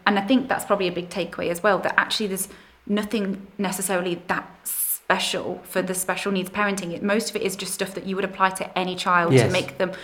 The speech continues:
Speaker 1: feel loved, to make them feel valued, to make them feel part of a church, to allow them a connection with God. So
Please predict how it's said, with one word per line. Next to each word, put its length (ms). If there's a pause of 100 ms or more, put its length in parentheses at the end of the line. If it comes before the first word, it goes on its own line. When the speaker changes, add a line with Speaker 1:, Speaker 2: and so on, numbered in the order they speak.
(200)
Speaker 1:
feel 280
loved, 440
to 60
make 160
them 80
feel 160
valued, 360
to 40
make 120
them 60
feel 140
part 180
of 80
a 40
church, 460
to 120
allow 220
them 120
a 60
connection 420
with 140
God. 240
So 260